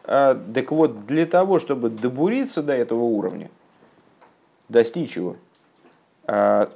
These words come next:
какого уровня? Вот этого самого тайну гаацми, как он заключен в хохме.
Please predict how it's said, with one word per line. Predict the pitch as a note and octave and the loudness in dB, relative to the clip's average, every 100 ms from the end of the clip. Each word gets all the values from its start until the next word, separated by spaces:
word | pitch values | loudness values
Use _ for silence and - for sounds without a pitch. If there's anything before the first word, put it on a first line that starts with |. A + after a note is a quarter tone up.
| _ _ _ | _ _ _
какого | A#2 A2+ F2+ | 2 4 0
уровня? | F2 E2+ F2+ E2+ - | 0 -2 -4 -8 -10
Вот | - D#3+ G3+ | 0 0 2
этого | A#2+ E3+ | 2 2
самого | D3+ A2+ D3+ | 2 2 2
тайну | - - D#3+ D3+ | 4 4 4 2
гаацми, | D#3+ D3 G2+ F#2+ E2+ | 4 6 4 0 -6
как | F2 A2+ A2 | 2 2 2
он | G#2 | -6
заключен | G2 G#2+ B2 A#2+ B2+ A2 | -6 -6 -6 0 0 0
в | G2+ | -2
хохме. | - G2+ - - | -2 -2 -2 -14